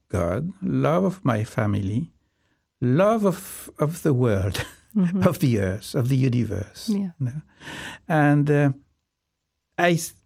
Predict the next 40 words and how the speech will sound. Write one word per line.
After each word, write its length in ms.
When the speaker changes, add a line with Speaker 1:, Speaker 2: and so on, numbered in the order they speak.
Speaker 1:
then 640
discovered 720
later 400
on 360
the 200
love 480
of 220
the 100
suffering 640
people, 360
which 220
I 100
found 460
could 160
not 240
be 100
separated 680
from, 480
from 220
the 80
love 240
of 120
God. 160
Actually, 320
I 100
could 180
not 180
go 160
to 140
God 400
unless 420
I, 100
I, 300
I 140
went 320
through 260
these 180
people. 320
Speaker 2:
Hmm. 120
Speaker 1:
And 220